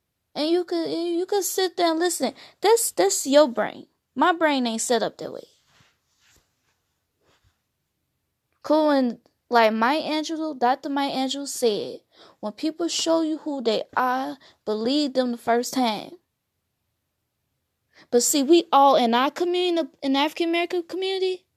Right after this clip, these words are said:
we like the bird box. We, we don't hear nothing, see nothing.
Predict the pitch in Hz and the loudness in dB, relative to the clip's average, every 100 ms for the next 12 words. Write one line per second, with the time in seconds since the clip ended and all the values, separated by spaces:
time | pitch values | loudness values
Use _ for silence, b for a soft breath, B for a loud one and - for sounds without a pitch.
0 | _ _ _ - 339 330 254 262 247 262 | _ _ _ 0 2 6 4 4 4 4
1 | 220 208 147 - - 311 254 311 302 240 | 2 2 -2 -4 -4 -4 2 2 4 0
2 | 233 339 403 381 359 359 - 330 262 208 | 0 2 2 2 0 2 4 4 4 2
3 | - 107 | 0 -14